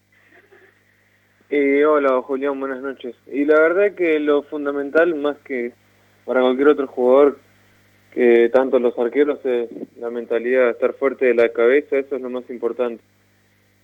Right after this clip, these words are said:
Porque en sí, más allá de la posición que uno ocupe, sea primero, segundo, tercer arquero, uno siempre tiene que, que entrenar y,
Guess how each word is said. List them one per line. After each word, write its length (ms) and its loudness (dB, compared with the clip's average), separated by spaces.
Porque 840 0
en 180 0
sí, 120 0
más 220 -2
allá 260 0
de 160 4
la 240 -2
posición 460 -8
que 80 -6
uno 160 -6
ocupe, 420 -4
sea 260 -2
primero, 480 -2
segundo, 380 -2
tercer 240 -2
arquero, 380 0
uno 180 -6
siempre 300 -6
tiene 240 -6
que, 180 -4
que 100 4
entrenar 480 2
y, 540 0